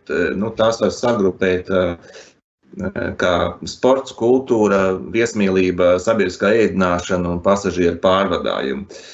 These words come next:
Ā, tātad, e, kinofilmu uzņemšana. Tā kā līdz ar to šis, e, nozara pārklājums pagaidām nav pārāk, pārāk plašs, bet, nu, iespējams, ka pavisam drīz, e, tas arī mainīsies.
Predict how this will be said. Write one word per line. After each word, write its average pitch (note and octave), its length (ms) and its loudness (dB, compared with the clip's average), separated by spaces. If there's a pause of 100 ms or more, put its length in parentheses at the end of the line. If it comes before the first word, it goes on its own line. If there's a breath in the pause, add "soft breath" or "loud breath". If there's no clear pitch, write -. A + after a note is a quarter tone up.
(260 loud breath)
Ā, C2 180 -8 (760)
tātad, - 460 -8
e, F2 100 -4 (140)
kinofilmu F#2 640 0
uzņemšana. F2 600 0 (640)
Tā F#2+ 100 0
kā F#2 240 2
līdz G#2 240 4
ar F2+ 160 0
to A2+ 220 2 (580 loud breath)
šis, F#2+ 300 -2 (260)
e, F#2+ 320 2
nozara G2+ 480 4
pārklājums F#2+ 720 2
pagaidām E2+ 640 -2
nav F2+ 160 0
pārāk, E2 460 -2 (140)
pārāk E2+ 360 -4
plašs, F2+ 320 -2
bet, - 160 -8
nu, G#2+ 80 -2
iespējams, F#2+ 400 -2
ka G#2 80 -8
pavisam F2+ 460 -2
drīz, A2+ 400 0 (260)
e, F#2+ 100 -8
tas G#2 300 -2
arī G2+ 160 4
mainīsies. F2+ 720 -2